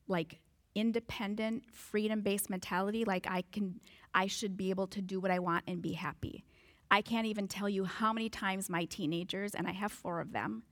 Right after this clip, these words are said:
well, one's twenty, but she's a teenager, s-, has said, like, "This isn't fair. I just wanna be happy. Not my job. Really, not my job." <laughs> Safe, fed,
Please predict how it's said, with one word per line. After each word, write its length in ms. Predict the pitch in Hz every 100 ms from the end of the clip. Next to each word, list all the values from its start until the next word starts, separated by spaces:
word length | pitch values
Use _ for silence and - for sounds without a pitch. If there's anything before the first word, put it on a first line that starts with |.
| _ -
well, 160 | 180 165
one's 280 | 156 135
twenty, 280 | - 147 143
but 160 | - - - _ _ _ _ _ _ _ _ _ _ _ -
she's 240 | - - -
a 40 |
teenager, 480 | - - - - 156 - - - - - - - _ -
s-, 180 | - - 220 -
has 200 | 202 220
said, 200 | - 202
like, 160 | 214 208
"This 300 | 190 233 247
isn't 260 | 233 208
fair. 480 | - 233 196 151 170 - -
I 140 | 240
just 220 | 247 247
wanna 240 | 233 220 226
be 120 | 208
happy. 560 | 180 233 - - - - _ _ _ _ _ -
Not 240 | 220 254
my 140 | 269 285
job. 400 | 294 339 330 311 - _ _ _ _ _ _ _ _ _ _ -
Really, 340 | 240 285 240
not 240 | 208 202
my 140 | - 233
job." 340 | 90 95 - 226 262 - -
<laughs> 80 | 220 - - _ -
Safe, 520 | - 156 233 - - -
fed, 500 | - - 160 180 262